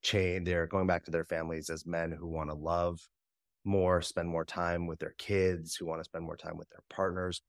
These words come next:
who don't wanna make the same mistakes that their fathers made, um, who they're going home with, like, more forgiveness and open-heartedness to maybe their fathers or their parents, where, you know, they see they could have,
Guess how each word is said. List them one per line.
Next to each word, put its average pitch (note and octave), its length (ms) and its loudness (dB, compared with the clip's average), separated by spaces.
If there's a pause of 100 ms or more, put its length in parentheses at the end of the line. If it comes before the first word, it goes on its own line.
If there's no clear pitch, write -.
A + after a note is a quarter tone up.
(180)
who A2 120 8
don't A2+ 220 10
wanna A2 160 10
make G2+ 200 8
the F#2 80 -2
same G2+ 320 2
mistakes F#2+ 600 0
that F2+ 140 0
their D2+ 160 -6
fathers F2+ 580 0
made, G2 440 2 (480)
um, E2+ 520 4 (340)
who A2+ 220 4
they're G#2 160 8
going A2 200 8
home G#2 260 4
with, G2 140 6
like, F2 160 -2
more G2 220 6
forgiveness F2+ 760 2
and F2+ 160 -10
open-heartedness F#2 1000 -2
to G2+ 580 -2
maybe F#2+ 300 0
their G2+ 160 4
fathers F#2 540 -2
or F2+ 40 -6
their E2+ 140 -6
parents, F2+ 560 -4
where, E2+ 320 -8
you F2 140 -8
know, E2+ 120 -6
they E2+ 140 -6
see F2+ 200 -8
they E2+ 160 -8
could - 200 -10
have, E2+ 200 -4